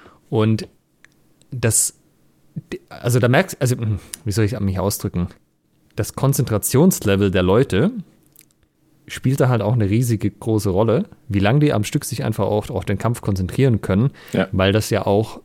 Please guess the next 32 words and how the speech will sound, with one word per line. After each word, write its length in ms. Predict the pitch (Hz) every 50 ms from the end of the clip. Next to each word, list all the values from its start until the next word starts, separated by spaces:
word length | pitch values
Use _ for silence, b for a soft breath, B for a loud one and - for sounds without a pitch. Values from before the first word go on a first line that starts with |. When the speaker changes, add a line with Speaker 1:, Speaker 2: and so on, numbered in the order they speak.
| _ - _ _ _
Speaker 1:
emotional, 1040 | - 113 113 113 117 117 - - 107 101 95 98 101 110 120 131 131 127 131 127 - _ _ _ _ _ _ _ _ _ _ _ _ -
zie-, 300 | - - 127 143 95 87
äh, 320 | 73 76 76 90 107 113 131 120 85 104 107 87 98 95
ich 180 | 104 - - -
will 80 | 110 107
nicht 120 | 107 -
sagen, 160 | 117 104 101
zermürbt 340 | - 101 101 117 135 - -
dich 100 | 127 -
das, 160 | - 107 -
aber 160 | 113 95 98
das 280 | 90 - 95 - - -
zieht 180 | - - 117 -
dir 80 | 110
schon 200 | - - 113 113 110
auch 240 | 104 101 98 - -
eine 120 | - 101
gewisse 280 | 87 98 104 110 - 131
Energie 380 | 92 90 92 90 107 123 131
ab, 180 | 104 104 113 -
einfach 440 | - 101 101 98 - 107 98 - - - _ _ _ _ _ _ -
Speaker 2:
Ja, 100 | 139 143
natürlich. 420 | 131 - - 98 101 127 - -
Speaker 1:
drin 200 | - 120 143 165
zu 120 | 147 147 117
bleiben. 320 | - 98 87 95 104 120
Speaker 2:
Natürlich. 440 | 131 185 - - 98 101 127 - - - -
Speaker 1:
Ja. 160 | 110 95 - - _ _ _ _ _ B B B B B B B B B B B B _ _ _ _ _ -
Speaker 2:
Deshalb 400 | - 90 - - 98 98 95 -
ist 120 | 101 -
so 80 | - 98
ein 380 | 92 92 92 92 92 92 -